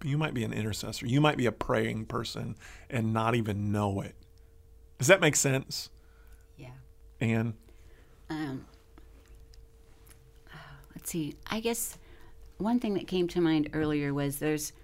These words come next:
Speaker 2: there's people who feel burdens for things and they don't know what to do with them, and sometimes they just stir in them. Um, maybe they're sensitive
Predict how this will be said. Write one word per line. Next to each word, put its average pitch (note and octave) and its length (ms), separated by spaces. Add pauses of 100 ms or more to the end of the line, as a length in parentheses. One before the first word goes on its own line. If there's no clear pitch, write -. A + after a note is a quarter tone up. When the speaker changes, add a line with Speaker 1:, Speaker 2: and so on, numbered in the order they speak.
(120)
Speaker 2:
there's F3+ 180
people A3+ 340
who F3 140
feel E3 320
burdens D3+ 440
for F3+ 140
things F#3 420
and C3+ 140
they C3+ 100
don't C#3 300
know C3+ 140
what C3 220
to C#3 80
do C3 180
with C#3+ 160
them, E3 300
and B2+ 180
sometimes C3 500
they B2 120
just B2 300
stir A#2+ 580 (260)
in B2 180
them. C#2 240 (440)
Um, C3 340 (360)
maybe G3 200
they're F3 160
sensitive D3 760